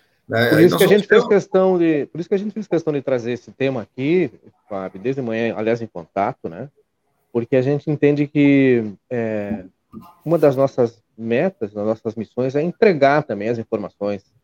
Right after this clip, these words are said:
Speaker 2: para as
Speaker 1: Sim.
Speaker 2: pessoas, talvez aquilo que elas, por vezes, não encontrem em outros, em outros, não encontrem, talvez com a mesma linguagem, né, em outras, em outras plataformas, assim.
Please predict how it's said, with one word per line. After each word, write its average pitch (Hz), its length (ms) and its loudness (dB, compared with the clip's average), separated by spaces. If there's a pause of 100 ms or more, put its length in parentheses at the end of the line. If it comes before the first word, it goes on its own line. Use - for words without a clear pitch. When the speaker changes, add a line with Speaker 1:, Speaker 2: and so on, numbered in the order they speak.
(480)
Speaker 2:
para - 100 -4
as - 100 -8
Speaker 1:
Sim. 117 120 0
Speaker 2:
pessoas, 131 240 -2
talvez 170 240 2
aquilo 175 260 4
que - 80 0
elas, 175 180 0 (600)
por 131 100 -2
vezes, 151 220 6
não 165 220 4
encontrem 175 720 4
em 123 40 -2
outros, 120 380 -8 (100)
em 127 60 -18
outros, 120 420 -10 (1120)
não 143 80 -4
encontrem, 156 540 0 (460)
talvez 151 200 4
com 190 60 2
a 185 40 4
mesma 202 220 4
linguagem, 165 640 4
né, 117 240 -6
em 135 100 -14
outras, 123 400 -10
em 123 40 -8
outras 123 280 -8
plataformas, 120 720 -4
assim. 85 300 -20